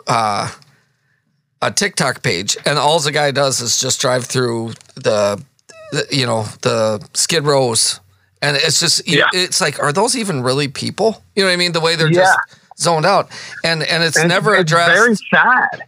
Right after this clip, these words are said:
Speaker 1: Oh, it's, it's so sad, and, and so many people in, in your industry have struggled from it. It's just unbelievable. You know what I mean?
Speaker 2: Yeah,
Speaker 1: It,
Speaker 2: for sure. And,
Speaker 1: unbelievable.
Speaker 2: and now it's,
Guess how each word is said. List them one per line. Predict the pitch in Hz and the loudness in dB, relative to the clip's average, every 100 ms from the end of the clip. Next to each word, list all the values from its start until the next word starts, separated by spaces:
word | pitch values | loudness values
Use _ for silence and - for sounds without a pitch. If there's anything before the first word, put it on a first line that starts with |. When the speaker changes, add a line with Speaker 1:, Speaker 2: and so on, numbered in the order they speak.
| 151 | 0
Speaker 1:
Oh, | 147 127 107 - | 2 2 -2 -4
it's, | 139 - - - | -4 -2 -6 -2
it's | 180 170 | -2 -2
so | - 151 139 | -2 -2 0
sad, | - 120 120 - | 0 -2 -2 -2
and, | 147 139 - - - | -2 -4 -8 -14 -4
and | 170 156 | -2 0
so | - 180 | 0 0
many | 202 208 175 | 0 0 -2
people | 180 180 160 156 | -2 -2 2 2
in, | 139 147 135 131 - _ - | 2 -2 -2 -6 -10 _ -4
in | 139 135 | -2 0
your | 147 170 190 | 2 4 4
industry | 175 165 165 - 135 123 117 123 _ _ _ _ _ _ _ _ _ _ | 2 0 -2 -2 -4 -4 -4 -8 _ _ _ _ _ _ _ _ _ _
have | - 143 | -6 -2
struggled | - - 147 147 131 | 0 0 0 0 -2
from | - 113 107 | -2 -2 -4
it. | - - | -8 -6
It's | 135 - | -2 -2
just | - 143 - - - _ | 0 0 -2 -6 -14 _
unbelievable. | 151 135 113 120 139 139 156 - _ - | -2 0 -4 -4 -4 -4 -6 -12 _ -4
You | 147 | 0
know | |
what | 160 | 0
I | 143 | 0
mean? | 131 151 147 _ - - _ _ _ | 0 -2 -4 _ -18 -18 _ _ _
Speaker 2:
Yeah, | - 147 180 | 0 2 2
Speaker 1:
It, | 160 | 2
Speaker 2:
for | 139 | 0
sure. | 156 165 151 | 0 2 2
And, | - | 2
Speaker 1:
unbelievable. | 135 147 151 | 2 2 2
Speaker 2:
and | |
now | 160 160 180 175 | 4 6 6 4
it's, | 160 | 2